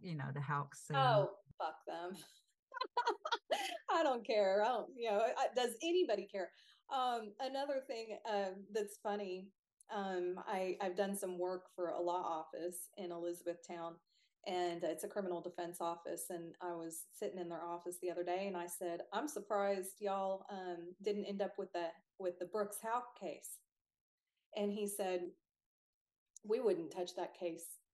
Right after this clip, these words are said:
Speaker 2: He said, "We would not even touch that case." And I said, I said, "Oh, good for you." And he said, um, his, uh, I was talking to the attorney. He said,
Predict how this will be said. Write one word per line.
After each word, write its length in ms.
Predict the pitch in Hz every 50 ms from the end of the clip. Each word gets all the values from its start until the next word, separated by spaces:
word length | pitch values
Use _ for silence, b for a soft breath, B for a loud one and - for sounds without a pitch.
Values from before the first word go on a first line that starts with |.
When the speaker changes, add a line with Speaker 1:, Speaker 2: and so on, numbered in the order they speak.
| _ _ _ _
Speaker 2:
He 80 | _ -
said, 200 | - - 190 175 -
"We 140 | 220 226 220
would 240 | 220 220 208 202 202
not 320 | 202 196 190 196 190 -
even 240 | 214 202 202 196 190
touch 260 | 190 208 190 - -
that 180 | 202 180 - -
case." 180 | 190 180 180 - b b b b b b b b b -
And 140 | 214 208 214
I 80 | 208
said, 340 | 202 202 - 220 190 180 - -
I 60 | 208
said, 200 | - - - 185 185
"Oh, 40 |
good 260 | 180 - 190 190 185 -
for 100 | - 180
you." 340 | 180 180 180 180 175 175 170 - -
And 120 | 202 185 185
he 140 | 190 185
said, 380 | 180 - - 190 180 180 180 175
um, 400 | 175 170 170 170 165 165 160 165 165 _ _ _ _ _ _ - - _ _ _
his, 320 | - - 240 220 202 190 - - - -
uh, 200 | 196 185 175 170 165 - -
I 40 | 202
was 220 | 190 185 180 -
talking 280 | - - 202 190 - 185
to 80 | 180 -
the 120 | 185 175
attorney. 300 | 175 185 196 185 185 180
He 80 | 180 180
said, 220 | - 185 180 175